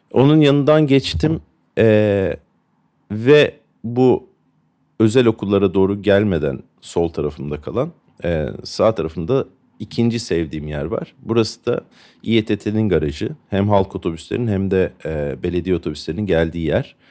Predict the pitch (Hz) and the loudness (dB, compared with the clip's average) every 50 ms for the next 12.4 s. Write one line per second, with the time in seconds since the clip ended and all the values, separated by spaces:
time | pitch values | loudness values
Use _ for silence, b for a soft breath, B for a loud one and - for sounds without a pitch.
0 | b b b b b b b - - 95 92 92 90 90 101 104 98 90 95 92 | b b b b b b b -2 0 2 2 4 4 4 2 2 0 0 -2 0
1 | 87 87 85 85 82 85 90 87 80 76 76 71 71 - 67 76 98 110 - _ | 0 0 -2 -2 -2 -2 -2 0 0 0 -2 -2 -6 -8 -8 -6 -6 -8 -8 _
2 | _ - 87 87 90 85 85 82 90 90 82 76 90 90 90 98 95 95 87 85 | _ -8 -4 -2 -2 -2 -2 -2 -2 -4 -2 0 0 0 2 2 2 2 2 2
3 | 87 90 98 104 92 85 87 87 82 85 87 85 82 78 73 71 71 76 71 - | 2 0 0 -2 -2 -4 -4 -4 -4 -4 -2 -2 -2 -2 -2 -4 -8 -10 -8 -8
4 | 120 151 - _ b b b b b b b b b b _ - 101 117 113 107 | -8 -8 -8 _ b b b b b b b b b b _ 0 2 2 4 4
5 | 113 110 113 117 113 110 92 - 95 95 110 113 120 123 120 - - 107 101 - | 4 4 6 6 4 4 4 0 0 0 2 2 2 0 -2 -4 -4 -6 -4 -2
6 | 110 107 107 104 - - - - 92 80 - - - 76 73 - - - 73 69 | -2 -2 -2 -2 -2 -4 -4 -4 -6 -8 -8 -10 -10 -12 -12 -12 -10 -8 -8 -8
7 | 73 69 69 69 69 69 71 76 85 80 80 76 76 90 92 98 98 92 92 104 | -8 -10 -8 -8 -6 -6 -4 -2 -2 -2 -2 -4 -2 -2 -2 -2 -2 -2 0 2
8 | 98 101 98 - - 117 101 98 95 95 - 127 117 98 101 87 85 - - 85 | 2 2 2 0 -2 -2 0 2 0 2 0 -4 -2 -2 -2 -4 -4 -6 -6 -6
9 | 85 85 98 98 90 90 92 92 104 101 95 98 98 98 90 90 87 92 85 85 | -4 -2 0 0 2 2 2 2 2 0 -2 -2 -4 -4 -4 -4 -2 -2 -2 -2
10 | 92 87 - 98 87 90 - 80 - - 76 78 85 87 82 98 92 - - 85 | -2 -2 -4 -6 -8 -8 -12 -14 -14 -12 -8 -8 -6 -4 -4 -4 -6 -4 -2 0
11 | 90 92 90 87 82 80 78 80 80 - - 78 73 78 78 80 76 - 76 73 | 0 2 2 0 0 -2 -2 -4 -6 -4 -4 -4 -4 -4 -6 -8 -6 -4 -6 -6
12 | 73 - - 76 73 - 104 - | -4 -4 -6 -6 -6 -6 -8 -10